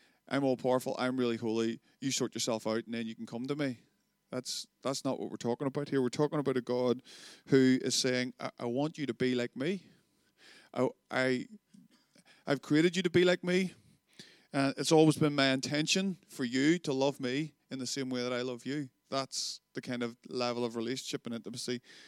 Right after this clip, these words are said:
that I want. And, uh, see, God knows, we shared this a few weeks ago, God knows, even in the same way as a, a loving father or mother looks into the face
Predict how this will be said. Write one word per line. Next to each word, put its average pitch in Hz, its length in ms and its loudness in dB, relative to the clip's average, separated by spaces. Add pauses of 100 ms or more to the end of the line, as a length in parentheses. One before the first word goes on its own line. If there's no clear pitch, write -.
(160)
that 120 240 2 (160)
I 120 160 2
want. 156 400 -2 (520)
And, 135 260 0
uh, 127 220 6 (160)
see, 156 180 2
God 170 300 8
knows, 147 520 6 (280)
we 135 60 -4
shared 170 220 6
this 143 100 0
a 113 60 -8
few 139 160 0
weeks 156 220 2
ago, 156 180 4
God 160 260 6
knows, 143 400 4
even 143 240 0
in 139 80 -2
the 135 100 -2
same 147 240 0
way 131 160 -2
as 131 280 0
a, 117 200 2 (360)
a 135 80 -2
loving 135 380 2
father 139 400 0
or 135 60 0
mother 131 280 0
looks 131 220 -2
into 135 180 -4
the 127 80 -2
face 143 460 -4